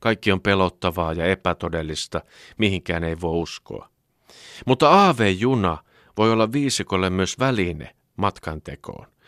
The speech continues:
Elämä on meille kaikille matka, eikä paljon muuta. Maisemat vaihtumat, outoja juttuja tapahtuu.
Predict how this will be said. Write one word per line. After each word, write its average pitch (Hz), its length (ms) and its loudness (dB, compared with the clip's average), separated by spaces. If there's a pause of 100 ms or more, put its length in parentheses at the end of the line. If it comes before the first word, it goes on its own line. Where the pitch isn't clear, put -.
(140)
Elämä 127 360 2
on 110 100 2
meille 110 340 0
kaikille 107 460 -4
matka, - 600 -4 (220)
eikä 98 240 -6
paljon 95 300 -6
muuta. - 480 -10 (360)
Maisemat 120 520 2
vaihtumat, 98 640 -2 (260)
outoja 110 480 4
juttuja 90 500 -2
tapahtuu. 85 760 -2